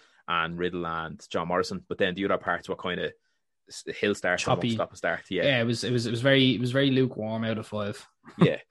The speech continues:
Speaker 1: So, um, it did kinda lay a, a nice kinda s-, like, foundation almost for what we can do now over the next week or so, leading up to Fastlane. So, yeah, I'm happy enough with it. It did kinda drag on a bit though,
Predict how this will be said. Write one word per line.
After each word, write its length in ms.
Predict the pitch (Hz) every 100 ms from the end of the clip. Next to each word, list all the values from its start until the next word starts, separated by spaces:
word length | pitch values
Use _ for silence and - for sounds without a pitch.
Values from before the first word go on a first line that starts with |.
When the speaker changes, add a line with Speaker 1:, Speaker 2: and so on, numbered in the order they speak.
| - -
Speaker 1:
So, 540 | - 113 101 92 76 -
um, 320 | 101 101 92 -
it 120 | 113
did 220 | 139 135
kinda 200 | - 127
lay 260 | 104 104 104
a, 80 | 92 95
a 60 |
nice 300 | 101 101 101
kinda 180 | - 92
s-, 240 | - - - -
like, 220 | 95 -
foundation 500 | - 98 90 98 107
almost 440 | 98 98 - - _ -
for 100 | 95
what 160 | 95
we 80 | 95
can 120 | 101
do 140 | 92 92
now 200 | 90 90
over 100 | 90
the 80 | 87
next 220 | 87 -
week 180 | 92 95
or 60 |
so, 340 | - 95 92 - _
leading 220 | - 95 92
up 60 |
to 60 | 90
Fastlane. 540 | - 82 87 95 92 90
So, 180 | 92 - - - - - -
yeah, 80 | -
I'm 80 | 165
happy 160 | -
enough 200 | 113 107
with 100 | 101
it. 80 | 90
It 80 | 90
did 240 | 113 113 -
kinda 160 | 98
drag 280 | 87 90 92
on 160 | 87 87
a 40 |
bit 180 | 87 -
though, 260 | 87 85